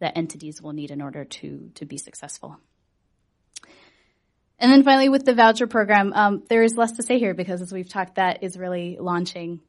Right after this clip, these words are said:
um, next fall. So under the law, uh, in the next year, um, up to three percent of students, um, can receive vouchers that will, uh, help to subsidize the cost of a private school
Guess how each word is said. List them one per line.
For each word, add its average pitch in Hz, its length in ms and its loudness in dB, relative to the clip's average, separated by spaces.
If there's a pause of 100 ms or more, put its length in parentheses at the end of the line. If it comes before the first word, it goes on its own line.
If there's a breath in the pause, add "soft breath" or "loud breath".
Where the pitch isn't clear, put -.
(120)
um, 175 360 -6
next 170 320 -6
fall. 160 340 -2 (260 soft breath)
So 196 220 -2
under 202 540 2
the 180 160 -6
law, 175 480 0 (160)
uh, 170 420 -6 (680)
in 202 180 -2
the 196 80 0
next 180 380 -4
year, 165 480 -6 (180 loud breath)
um, 165 400 -6
up 180 160 -8
to 185 100 -10
three 214 260 -8
percent 202 420 -8
of 160 100 -16
students, - 540 -10 (420 loud breath)
um, 160 300 -4
can 175 220 -6
receive 165 420 -8
vouchers 156 420 -6
that 160 200 -10
will, 151 460 -6
uh, 156 380 -8
help 160 260 -8
to - 80 -12
subsidize 156 580 -10
the 156 100 -14
cost - 400 -10
of 147 180 -12
a 156 140 -10
private 147 340 -10
school 143 340 -8